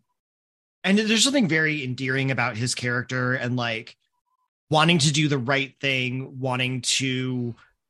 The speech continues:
just live a quiet life and getting thrown into a thing that he doesn't wanna be involved in. Um, and it was just, like, I know that I th-, I know that there's, like, a little bit of, like, I don't wanna say controversy, but there's, like, a little bit of chatter about certain elements of the book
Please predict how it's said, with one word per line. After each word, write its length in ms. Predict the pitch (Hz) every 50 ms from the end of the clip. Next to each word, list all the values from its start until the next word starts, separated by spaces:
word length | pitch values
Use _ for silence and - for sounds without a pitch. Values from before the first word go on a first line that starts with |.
| -
just 160 | - 143 127
live 220 | - 143 139 143 -
a 60 | 131
quiet 460 | 127 - - 131 127 131 127 127 120 123
life 440 | 120 120 120 123 120 117 120 117
and 120 | - 127 120
getting 200 | 139 131 127 120
thrown 360 | - 123 120 131 127 127 127
into 200 | 127 113 113 120
a 40 | 131
thing 380 | 127 - 131 123 120 120 123 123
that 120 | 117 117
he 120 | 104 101 123
doesn't 320 | 123 127 113 104 139 143
wanna 180 | 135 127 127 117
be 140 | 120 120
involved 480 | 117 117 107 107 101 110 120 131 135 151
in. 400 | 185 196 196 202 208 214 220 214 - - - - _ _ _ _ _ -
Um, 720 | 139 139 135 123 123 117 110 107 107 104 104 104 101 101 - _ -
and 240 | 160 160 156 160 -
it 80 | - 175
was 100 | 185 190
just, 120 | 190 233 202
like, 240 | 226 208 - - _ _ _ _ _ _ _ _ _ _ _ _ _ -
I 120 | 185 185
know 160 | 185 190 208
that 200 | 208 233 208 -
I 80 | 147 147
th-, 420 | - - - 151 - 202 175 160
I 20 | 131
know 240 | 127 151 156 165 175
that 60 | 170 165
there's, 160 | 160 156 127
like, 120 | 147 135 135
a 40 |
little 280 | 135 127 127 143 139 143
bit 180 | 123 143 139 127
of, 160 | 131 127 117
like, 320 | 120 123 120 117 107 - - _ _ _ _ _ _ _ _ _ _ -
I 40 | -
don't 40 | 135
wanna 60 | 127
say 80 | 110 117
controversy, 640 | - - - 131 117 - 123 117 123 117 107 - 120
but 120 | 110 123
there's, 140 | 135 135 123
like, 140 | 143 151 147
a 20 | 151
little 260 | 147 139 143 135 139
bit 160 | - 139 131
of 140 | 131 127 110
chatter 380 | - - 131 120 120 120 123 123
about 300 | 117 123 117 117 123 -
certain 320 | - 143 139 123 127 131
elements 400 | 131 104 123 120 120 127 123 -
of 100 | 123 120
the 80 | 110 127
book 440 | 101 131 120 117 110 - - -